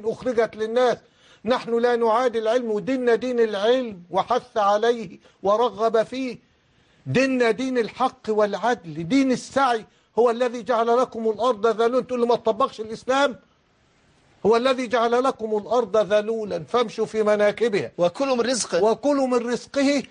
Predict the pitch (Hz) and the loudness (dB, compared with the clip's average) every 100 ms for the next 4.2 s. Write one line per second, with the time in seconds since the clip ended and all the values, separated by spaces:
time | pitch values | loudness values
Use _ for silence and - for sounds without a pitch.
0 | - 170 226 220 247 233 220 196 139 - | 0 2 2 2 0 -2 -2 -2 -4 -6
1 | 240 247 233 254 262 240 208 208 269 269 | -2 -2 0 0 2 0 0 -4 -4 -2
2 | 247 247 240 233 254 262 254 254 - _ | -2 -2 -2 -2 2 2 2 -2 -4 _
3 | _ _ _ - 185 220 262 240 208 247 | _ _ _ -4 -4 0 2 2 0 0
4 | 233 139 | -2 -4